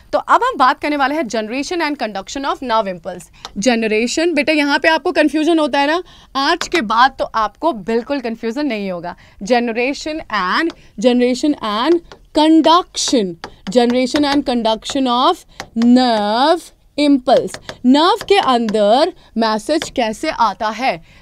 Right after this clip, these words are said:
Generation and conduction of nerve impulse। जल्दी से सब अलर्ट हो जाओ, जल्दी से पहले सब अलर्ट हो जाओ, जल्दी से, क्योंकि अब हम जो बात करने वाले हैं बहुत इंपॉर्टेंट है। सब पेन किताब खोल के बैठो।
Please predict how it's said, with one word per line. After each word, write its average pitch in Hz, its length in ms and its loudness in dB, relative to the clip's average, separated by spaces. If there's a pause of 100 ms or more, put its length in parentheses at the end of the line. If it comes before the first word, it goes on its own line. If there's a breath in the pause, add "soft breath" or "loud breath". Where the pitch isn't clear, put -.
(100)
Generation 262 800 -4
and 226 300 -4
conduction 214 560 -6 (100)
of 359 320 0
nerve 226 380 -2
impulse। 190 340 -8 (240 soft breath)
जल्दी 294 360 2
से 349 260 2 (260 soft breath)
सब 277 240 0
अलर्ट 311 320 4
हो 294 100 0
जाओ, 285 220 0 (220 soft breath)
जल्दी 285 240 0
से 349 80 0
पहले 302 220 -2
सब 339 200 2
अलर्ट 320 280 4
हो 311 100 8
जाओ, 311 220 4 (320)
जल्दी 285 380 2
से, 330 180 0 (260 soft breath)
क्योंकि 294 180 2
अब 359 280 4
हम 403 140 4
जो 349 120 0
बात 294 240 2
करने 311 160 0
वाले 302 160 2
हैं 302 140 0
बहुत 247 340 0
इंपॉर्टेंट 214 420 -2
है। 175 100 -6 (300 loud breath)
सब 349 360 2
पेन 320 200 2
किताब 330 300 0
खोल 311 260 -2
के 330 100 -2
बैठो। 294 360 2